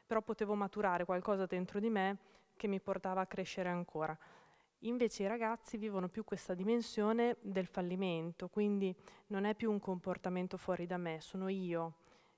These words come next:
che non vado più bene, cioè è su di me il giudizio, non è su qualcosa che ho fatto. E quindi è molto più schiacciante e molto più, eh, faticoso da ricostruire.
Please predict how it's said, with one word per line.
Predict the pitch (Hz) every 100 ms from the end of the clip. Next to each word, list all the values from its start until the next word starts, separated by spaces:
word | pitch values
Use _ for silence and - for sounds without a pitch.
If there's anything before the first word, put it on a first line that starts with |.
| _
che | - 185
non | 170
vado | 170 165
più | - 165
bene, | 160 156 160 165 170 175
cioè | 190 175
è | - 190
su | -
di | 185
me | 190 185
il | 175 175
giudizio, | - 170 165 - -
non | 170 170
è | 156
su | -
qualcosa | 190 170 175 170
che | -
ho | 170
fatto. | - 165 156 - - 170 160 160 _ _ _ _ _ _ _ _ _ - 202
E |
quindi | - 202 202 208
è |
molto | 180 190 190
più | 185
schiacciante | 175 - 190 - 202 180 185 190 214 214 - - - - -
e | - 175 170 165 165
molto | 165 175 185 202
più, | - 170 185 190 180 170 165 165 160 - - -
eh, | - - 175 160 165
faticoso | - 185 - - 196 175 175 190
da | 175
ricostruire. | 170 - 190 - 190 196 170 160 160 160